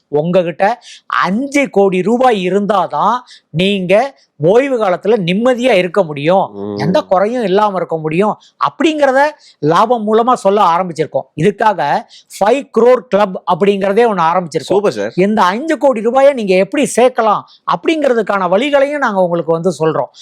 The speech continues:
Speaker 1: அந்த வழிகளை சொல்லி நீங்க எப்படி இதுல வந்து முதலீடு பண்ணணும் அப்படிங்கிறதெல்லாம் வந்து நாங்க சொல்றோம். So,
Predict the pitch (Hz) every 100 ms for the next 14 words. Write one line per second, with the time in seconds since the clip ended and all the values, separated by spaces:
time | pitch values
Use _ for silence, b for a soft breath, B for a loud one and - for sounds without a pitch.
0 | B - 165 190 180 214 294 277 - 175
1 | 180 196 180 175 170 185 - 320 302 208
2 | 180 170 190 165 170 190 180 175 156 160
3 | 165 - B B 151 - 277 277 269 247
4 | 254 277 202 226 226 175 160 151 147 143
5 | 143 - 151 139 - 214 208